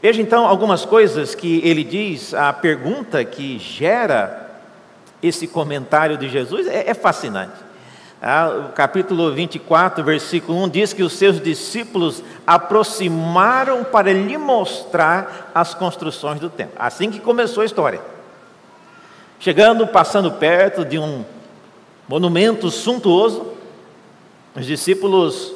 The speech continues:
comentaram com ele sobre a construção do templo. E, e se você olhar nos outros evangelhos, você vê que, por exemplo, Marcos diz que eles disseram o seguinte:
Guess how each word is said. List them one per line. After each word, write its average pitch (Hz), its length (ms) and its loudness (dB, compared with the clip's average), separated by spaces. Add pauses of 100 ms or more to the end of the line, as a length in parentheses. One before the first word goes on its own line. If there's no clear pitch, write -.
(260)
comentaram 254 840 2
com 151 240 -2
ele 185 560 0 (220)
sobre 180 300 0
a 170 40 2
construção 208 800 -2
do 196 100 0
templo. 120 380 -4 (180)
E, 202 140 -4
e - 60 -4
se - 100 -8
você 269 300 4
olhar 196 340 6
nos 165 240 -2
outros 185 320 -2
evangelhos, 143 920 -2 (300)
você 160 140 -2
vê 196 140 6
que, 196 100 -6
por 196 120 2
exemplo, 160 280 0
Marcos 170 600 0
diz 202 380 -6
que - 120 0
eles 208 180 2
disseram 202 380 0
o - 20 -2
seguinte: 208 560 -4